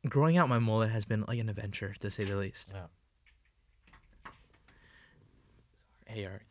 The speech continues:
Speaker 1: As I was saying this before, it's been a sad week. Um, growing out my w-,
Speaker 2: Shit.
Speaker 1: mullet has been a process, and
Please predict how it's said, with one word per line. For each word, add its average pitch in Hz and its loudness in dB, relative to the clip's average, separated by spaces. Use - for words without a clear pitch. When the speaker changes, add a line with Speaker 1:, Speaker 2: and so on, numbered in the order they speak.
Speaker 1:
As 156 8
I 160 10
was 135 8
saying 143 8
this 127 8
before, 127 8
it's 127 10
been 143 8
a - 4
sad 143 10
week. 131 8
Um, 117 8
growing 123 8
out 135 8
my 131 8
w-, 120 6
Speaker 2:
Shit. 120 -4
Speaker 1:
mullet 131 8
has 131 0
been 131 2
a 127 4
process, 147 4
and 113 4